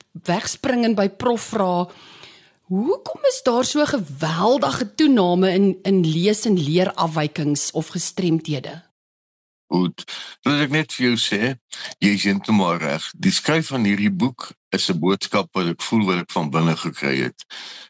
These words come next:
Speaker 2: Dat ek 'n passie het dat ek nie kan aanvaar dat ons mense as abnormaal beskou nie. In steede om te gaan soek na die rede om te kyk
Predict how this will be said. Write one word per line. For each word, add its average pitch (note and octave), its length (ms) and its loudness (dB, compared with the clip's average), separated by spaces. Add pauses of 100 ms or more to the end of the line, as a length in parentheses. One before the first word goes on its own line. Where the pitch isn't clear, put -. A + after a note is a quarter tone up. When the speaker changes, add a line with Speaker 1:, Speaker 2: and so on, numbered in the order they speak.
(100)
Speaker 2:
Dat F#2 200 -4
ek F#2 120 -4
'n F#2 120 -2
passie A#2 500 -2
het G#2+ 120 -4
dat F2 200 -8
ek - 140 -14
nie G2 160 4
kan A2+ 200 0
aanvaar D#2+ 560 -2 (580)
dat F#2 220 -2
ons G#2 240 2
mense F#2+ 640 0 (340)
as F2 240 -2
abnormaal E2+ 720 0
beskou C2 440 -8
nie. A#1+ 220 -14 (540)
In F#2 80 -8
steede A2 400 0
om F#2 100 -10
te F#2+ 120 -4
gaan E2+ 180 -2
soek - 280 0
na G2 120 0
die F2+ 180 -2
rede G#2+ 480 2
om E2+ 160 -8
te - 160 -14
kyk - 360 -4